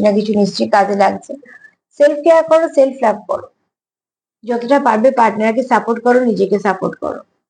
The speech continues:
পজিটিভ থাকো। যাকে বিশ্বাস করো, সেখানে ক-, কিছু না কিছু ভাবে কানেক্টেড থাকো, ভালো কিছু কাজের সাথেও যুক্ত হও, নিজের কাজও নিজে করো। দেখবে এইসবের মধ্যে দিয়ে কখন পজিটিভিটি আস্তে আস্তে করে আসছে,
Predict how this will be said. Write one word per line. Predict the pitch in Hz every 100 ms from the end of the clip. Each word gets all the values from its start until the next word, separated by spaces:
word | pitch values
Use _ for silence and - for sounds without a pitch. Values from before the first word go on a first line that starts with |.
| _ _ _ 226
পজিটিভ | 220 208 233 202 202
থাকো। | 185 - - _ _ _ _ 262
যাকে | 269 302 285
বিশ্বাস | 285 311 302 302
করো, | 294 294 294 - -
সেখানে | - 247 233 233 226 233 _ _ _
ক-, | 214 - - _ 214
কিছু | 226 214
না | 226 208
কিছু | - 202 - - - _ _ 220
ভাবে | 220 226
কানেক্টেড | 214 208 214 233 226 -
থাকো, | 220 - -
ভালো | 226 233 240
কিছু | 233 226
কাজের | 202 196 240
সাথেও | 226 247
যুক্ত | 233 214
হও, | 214 214
নিজের | 202 208 202
কাজও | 196 196 226
নিজে | 220 220 -
করো। | 208 208 _ _ _ -
দেখবে | 285 277 294
এইসবের | 285 277 285 254
মধ্যে | 240 254
দিয়ে | 277 277
কখন | 233 240 226
পজিটিভিটি | 226 208 214 226 226 220
আস্তে | 214 220
আস্তে | 226 233 226
করে | 226 214
আসছে, | 202 -